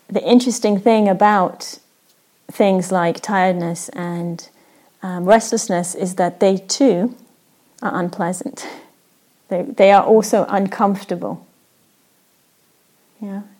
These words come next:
uh, experiencing, who hasn't had this in the meditation hall yet?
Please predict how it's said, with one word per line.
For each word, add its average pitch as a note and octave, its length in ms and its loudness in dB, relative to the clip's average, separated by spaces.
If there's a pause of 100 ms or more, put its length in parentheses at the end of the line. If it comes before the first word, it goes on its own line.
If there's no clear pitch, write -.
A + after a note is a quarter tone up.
(100)
uh, G3+ 140 -10
experiencing, F#3 880 -2 (400)
who G#3+ 120 0
hasn't F3+ 360 -4
had F#3 280 -6
this - 360 -8 (2250)
in G#3+ 120 0
the G3 80 4
meditation F#3+ 680 2
hall F3+ 220 -4
yet? - 300 -6